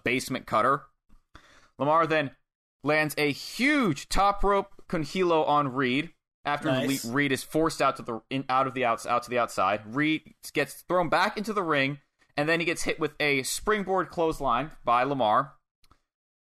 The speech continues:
Speaker 1: And then
Speaker 2: Mm-hmm.
Speaker 1: after Lamar locks in a headlock, Reed is actually able to get out of it by forcing him into the corner.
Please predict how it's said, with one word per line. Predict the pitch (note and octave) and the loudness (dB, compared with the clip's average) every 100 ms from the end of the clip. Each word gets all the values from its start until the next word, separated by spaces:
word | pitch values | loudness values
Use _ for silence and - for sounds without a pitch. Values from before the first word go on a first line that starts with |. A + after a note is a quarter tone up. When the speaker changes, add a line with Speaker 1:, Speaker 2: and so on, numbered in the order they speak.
| _ | _
Speaker 1:
And | D3+ E3+ | 0 0
then | E3 | 0
Speaker 2:
Mm-hmm. | D3+ | 0
Speaker 1:
after | E3+ G3 | -2 0
Lamar | F#3 E3+ E3 | 0 2 2
locks | D#3+ D#3 D#3+ | 4 2 2
in | D#3 | -2
a | B2 | 0
headlock, | F3 E3+ E3 D#3+ D#3+ | 2 2 4 4 2
Reed | A#2 A2+ D3 D#3 | -6 -2 2 2
is | C#3+ | 2
actually | C#3+ - | 0 0
able | D#3 C#3 | -2 -2
to | |
get | C3 C3+ | -2 -2
out | D3+ E3+ | 0 0
of | E3 | 0
it | |
by | B2+ | -2
forcing | A2+ D3+ C#3+ C#3 | 0 0 0 -2
him | |
into | C3 | -4
the | A2+ | -4
corner. | - G#3 G#3+ G#3 G3+ | 0 2 4 4 2